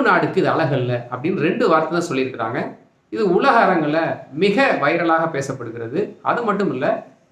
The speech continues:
காமன்வெல்த் கூட்டமைப்பில் இருக்கக்கூடிய கனடா, ஆஸ்திரேலியா நாடுகள்லாம் இங்கிலாந்து ஏன் இப்படி பண்றாங்கன்னு சொல்லிட்டு அதிர்ச்சிகரமா தகவல் வெளிப்படுத்தியிருக்கிறாங்க. So அதை பற்றிய முழுமையான ஒரு வீடியோ தான் பார்க்க போறோம்.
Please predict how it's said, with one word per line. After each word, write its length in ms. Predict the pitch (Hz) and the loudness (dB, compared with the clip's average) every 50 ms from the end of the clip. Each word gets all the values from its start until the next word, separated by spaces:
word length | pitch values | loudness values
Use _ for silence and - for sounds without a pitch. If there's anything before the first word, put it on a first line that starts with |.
| _ _ - | _ _ 0
காமன்வெல்த் 680 | 175 202 254 277 269 269 277 262 240 240 233 233 233 - | 2 2 4 4 4 2 2 2 4 4 4 4 2 2
கூட்டமைப்பில் 320 | 196 190 196 185 170 156 | 2 2 2 2 2 0
இருக்கக்கூடிய 360 | 156 147 - 139 135 143 160 170 156 - - - - | 0 -2 -2 -4 -2 0 0 0 0 -2 -4 -4 -2
கனடா, 360 | 147 170 190 196 185 175 175 175 - - - - - 143 | 0 0 2 2 2 2 2 2 0 -4 -8 -8 -4 -2
ஆஸ்திரேலியா 360 | 190 190 - 196 190 175 160 143 | -2 -2 0 0 0 0 0 0
நாடுகள்லாம் 500 | 135 131 127 120 123 123 151 185 175 135 - - 147 | -2 -2 -2 -2 -2 -2 -2 -2 -2 -2 -4 -6 -8
இங்கிலாந்து 320 | 196 226 233 226 196 165 165 | -6 -4 -2 -2 0 0 0
ஏன் 60 | 160 | -2
இப்படி 140 | 147 139 131 135 | -2 -4 -6 -6
பண்றாங்கன்னு 460 | 127 131 135 135 135 131 127 123 - - | -4 -2 -2 -2 -2 -2 -6 -8 -10 -12
சொல்லிட்டு 260 | 117 135 135 185 170 - 135 | -10 -10 -6 -4 -2 -2 -2
அதிர்ச்சிகரமா 520 | 147 208 202 - - 160 143 131 131 135 143 135 131 | -2 -2 -2 -2 -2 -2 -2 -2 -4 -6 -8 -6 -6
தகவல் 260 | 127 131 131 127 120 | -4 -4 -2 -2 -2
வெளிப்படுத்தியிருக்கிறாங்க. 680 | 120 123 123 120 - - 113 110 - 113 110 110 113 147 220 - - - _ _ _ _ _ _ _ | -4 -4 -4 -6 -8 -8 -10 -14 -10 -10 -10 -6 -6 -6 -6 -6 -10 -16 _ _ _ _ _ _ _
So 120 | - 202 185 - | -2 0 2 2
அதை 120 | - 226 214 208 | 2 0 -2 -2
பற்றிய 340 | 196 - - 208 196 175 143 135 | -4 -4 -2 0 0 0 2 0
முழுமையான 460 | 151 160 165 156 156 156 151 156 156 139 127 | 0 -2 0 0 0 0 0 0 -2 -2 -2
ஒரு 100 | 127 123 135 | -4 -4 -4
வீடியோ 160 | 139 139 131 131 | -4 -4 -4 -4
தான் 140 | 131 - 123 | -4 -4 -4
பார்க்க 220 | 123 123 123 - 117 | -4 -4 -6 -8 -4
போறோம். 240 | 117 143 220 240 | -2 -2 -2 -4